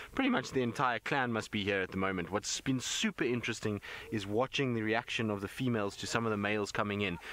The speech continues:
The males come in, and they're the ones that have actually stolen the bit of meat from Intima. So they've come in, and, and the females have kind of chased them off, and Ribbon is there now. She's busy kind of feeding as well. And then to our left, there's a whole bunch as well. There's a male here with very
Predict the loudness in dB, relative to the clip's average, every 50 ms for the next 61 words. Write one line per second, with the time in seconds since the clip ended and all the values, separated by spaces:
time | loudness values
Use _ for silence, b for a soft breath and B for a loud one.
0 | B B B 0 2 2 2 2 2 0 0 0 0 0 2 2 0 0 0 0
1 | 0 2 2 2 0 0 0 0 2 2 0 0 -2 0 0 2 2 2 0 0
2 | -4 -4 -4 0 2 4 4 4 2 2 0 -2 -4 B B B B B B -6
3 | -4 -2 -2 -2 -4 -6 -12 -4 -2 -2 -2 0 -2 -4 -4 -2 0 0 0 0
4 | -2 -4 -2 -2 0 0 0 0 0 -2 -2 0 0 0 2 2 0 0 0 0
5 | 0 0 2 2 0 -2 -4 -8 -4 -2 -2 -2 0 -2 -2 -2 0 0 0 0
6 | 0 0 -2 -2 -2 -2 -2 -2 -2 -2 -4 -4 -4 -2 -2 -2 -2 -2 -4 -6
7 | -6 -4 -4 -4 -4 -2 -2 -2 -4 -2 -2 -2 -2 -2 -2 -2 0 0 0 0
8 | 0 0 0 -2 0 0 2 2 2 2 0 0 0 0 -2 -2 -4 -4 -4 -4
9 | -4 -2 -2 -4 -4 B B B B B -4 -2 -2 -2 -4 -4 -4 -4 -2 -2
10 | -2 -2 -2 -2 -2 -2 -2 0 0 0 0 0 B B B B B B -4 -2
11 | 0 0 0 -2 -2 -2 0 0 0 0 0 0 0 0 0 -2 -2 -2 -2 0
12 | 0 0 0 2 0 0 0 -2 -2 -2 -2 -2 -2 0 0 0 -2 0 0 0
13 | 0 0 0 2 2 2 0 0 0 0 0 0 0 -2 -2 -2 -2 -2 -2